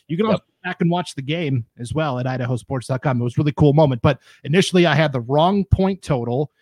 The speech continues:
Speaker 1: from the previous record holder, found out that wasn't right. So instead of just making the change and not saying anything, I owned up to it. I said, "Hey, look, I got it wrong,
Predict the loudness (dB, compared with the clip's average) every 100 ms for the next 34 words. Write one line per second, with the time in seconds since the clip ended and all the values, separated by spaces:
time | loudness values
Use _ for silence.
0 | _ -6 -4 -4 -2 0 0 -2 -6 -6
1 | -10 -10 -12 -10 -10 -4 -2 -2 _ _
2 | _ _ -2 2 2 2 0 -2 0 0
3 | 0 0 0 0 -2 -6 _ _ -6 -2
4 | -2 -4 -8 -4 -2 -2 -2 -2 -2 -6
5 | -18 _ _ -4 -4 -2 -4 -2 0 0
6 | 0 -2 -2 0 2 2 2 0 -2 -2
7 | -2 -4 -6 -12 -8 -4 -2 -2 -4 -6
8 | -6 -2 -2 -2 -6